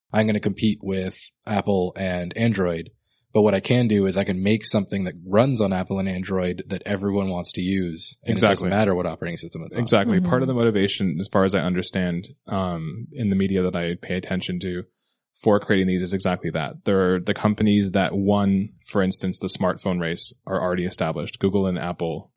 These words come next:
Speaker 2: won.
Speaker 1: Yeah.
Speaker 2: If you wanna compete, you have to basically play with Google and Apple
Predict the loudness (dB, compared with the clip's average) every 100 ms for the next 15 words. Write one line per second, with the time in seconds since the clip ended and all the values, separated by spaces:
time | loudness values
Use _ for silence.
0 | -6 -4 -4 -10 _ _ -8 -6 -4 -2
1 | 2 4 2 0 -2 -2 -2 -4 -6 -6
2 | -2 -4 -4 -4 -4 -4 -6 -6 -6 -2
3 | -2 -2 -6 -6 -6 -6 -8 -8 -8 -10